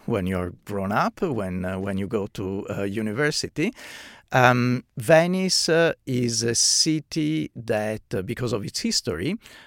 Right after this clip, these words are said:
uh, has also a good school of Oriental languages, uh, that was established already in the seventeenth, uh, eighteenth century, and, uh, it's been, you know, one of the, of the good places to study Oriental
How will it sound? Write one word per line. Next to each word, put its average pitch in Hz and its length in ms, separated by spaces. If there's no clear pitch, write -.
uh, 123 280
has 143 340
also 131 260
a 127 40
good 120 200
school 104 260
of 104 120
Oriental 123 480
languages, - 600
uh, 117 180
that - 140
was 98 180
established 139 520
already 98 320
in 92 60
the 90 80
seventeenth, 92 680
uh, 98 160
eighteenth 117 400
century, 127 600
and, 92 280
uh, 90 40
it's 90 260
been, 92 300
you - 100
know, 80 160
one 98 240
of 98 80
the, 95 220
of 98 140
the 95 180
good 160 260
places 107 520
to - 100
study 98 520
Oriental 123 760